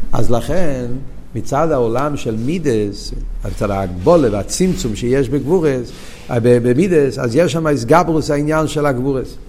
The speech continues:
זה מה שאומרים, שמצד העבודה, מצד המידס, אז יכול להיות האיסגברוס של גבורה, כמו שאומרים אצל בן אדם, אה, שכאשר בן אדם, חסידות כת-, תמיד כתוב המשל הזה,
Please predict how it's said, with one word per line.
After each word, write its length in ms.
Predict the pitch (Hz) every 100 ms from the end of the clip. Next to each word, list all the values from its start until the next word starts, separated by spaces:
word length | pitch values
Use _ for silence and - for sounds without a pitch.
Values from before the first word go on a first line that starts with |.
| - - -
זה 80 | 123
מה 100 | 143
שאומרים, 640 | 127 131 131 175 175 127 117 - - - -
שמצד 680 | - 113 110 - 151 156 120 101
העבודה, 500 | 113 107 117 160 135
מצד 280 | 113 123
המידס, 840 | 117 113 170 175 143 120 101 - - - - - -
אז 200 | 120 110
יכול 240 | 120 147
להיות 480 | 151 160 180 151 127
האיסגברוס 680 | 127 131 117 110 165 170 127
של 120 | 165
גבורה, 260 | 151 160 147
כמו 300 | 113 127 143
שאומרים 340 | 131 120 139
אצל 200 | 127 127
בן 160 | 117 117
אדם, 300 | 117 135 101 - - - - - - -
אה, 300 | 107 110 123 - - - -
שכאשר 1000 | - 120 127 127 117 120 117 104 - 110
בן 180 | 107 110
אדם, 640 | 107 131 151 139 127 107 - -
חסידות 320 | - 196 170
כת-, 220 | 156 147
תמיד 420 | 151 127 151 151 -
כתוב 280 | 131 160
המשל 400 | 147 135 135 135
הזה, 200 | 113 98